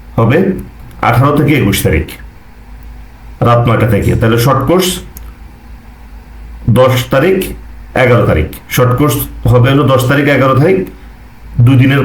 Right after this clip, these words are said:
কোর্স, আর পাঁচ দিনের ফুল কোর্স হবে হলো আঠারো থেকে বাইশ তারিখ, বাইশে ফেব্রুয়ারি। এরপর আমরা, আমরা যে আলোচনা যাব এসএস স্টিল,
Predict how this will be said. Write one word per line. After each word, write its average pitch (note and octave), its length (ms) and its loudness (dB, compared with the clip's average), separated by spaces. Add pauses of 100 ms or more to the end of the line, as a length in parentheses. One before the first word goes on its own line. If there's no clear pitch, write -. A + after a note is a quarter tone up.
কোর্স, E3+ 200 2 (220)
আর G#2 80 2 (140)
পাঁচ C#3 120 4 (120)
দিনের C#3+ 300 4
ফুল D#3+ 220 2
কোর্স E3 220 4
হবে D#3 160 4
হলো F#3+ 120 4 (520)
আঠারো C#3 320 4
থেকে E3+ 180 2 (640)
বাইশ B2 180 4 (140)
তারিখ, G2+ 240 2 (240)
বাইশে A#2 300 2
ফেব্রুয়ারি। F2+ 380 2 (1500)
এরপর C3+ 220 2 (100)
আমরা, D3 180 4 (300)
আমরা A#2+ 180 6 (100)
যে B2+ 80 4 (120)
আলোচনা A2+ 380 2
যাব G2+ 140 4 (1400)
এসএস D3 240 2 (160)
স্টিল, F2+ 240 0